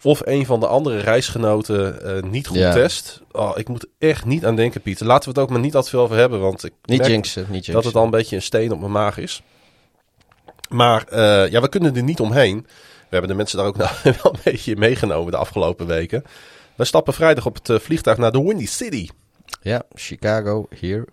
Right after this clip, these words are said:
Speaker 2: we come.
Speaker 1: Dan gaat het gebeuren. En, eh, ja, misschien wel leuk om even te delen wat er dan de eerste, eh, eh, drie dagen op het programma staat. Want daar
Speaker 2: <laughs>
Speaker 1: zit de sport, hè?
Speaker 2: Ja, eh, zaterdag gaan we met een select gezelschap naar,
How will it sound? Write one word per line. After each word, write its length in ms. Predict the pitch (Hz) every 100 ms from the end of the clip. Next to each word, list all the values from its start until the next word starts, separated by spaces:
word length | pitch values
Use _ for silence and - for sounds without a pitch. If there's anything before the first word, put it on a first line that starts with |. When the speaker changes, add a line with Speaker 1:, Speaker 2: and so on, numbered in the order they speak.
| -
Speaker 2:
we 160 | 117 -
come. 260 | 147 135
Speaker 1:
Dan 80 | 95
gaat 180 | - 131
het 120 | 107
gebeuren. 520 | - 95 135 120 80 - _ _ _ _ _ _ -
En, 420 | - 87 85 85
eh, 480 | 87 85 82 80 82 - -
ja, 120 | 107
misschien 220 | - 107
wel 80 | 90
leuk 160 | 98
om 100 | 95
even 120 | 92 -
te 80 |
delen 280 | 95 95 95
wat 140 | 92 -
er 60 |
dan 140 | 92 92
de 100 | 90
eerste, 680 | 113 - - 92 87 87 95
eh, 480 | 92 80 - - 98
eh, 60 | 92
drie 220 | 104 113
dagen 300 | 117 120 101
op 100 | 101
het 100 | 101
programma 360 | 110 95 135
staat. 280 | 107 - 90
Want 140 | 98 104
daar 160 | 113 -
Speaker 2:
<laughs> 20 |
Speaker 1:
zit 80 | 120
de 60 | -
sport, 340 | - 127 95
hè? 120 | 107 208 _ _ _ _
Speaker 2:
Ja, 400 | 101 90 87 90
eh, 400 | 95 98 101 98
zaterdag 1300 | - - - - - 143 131 - 107 104 107 95 101
gaan 280 | 107 95 95
we 60 |
met 220 | 92 92 -
een 100 | 87
select 340 | - 98 -
gezelschap 640 | - 92 90 - 90 82 -
naar, 400 | 87 87 85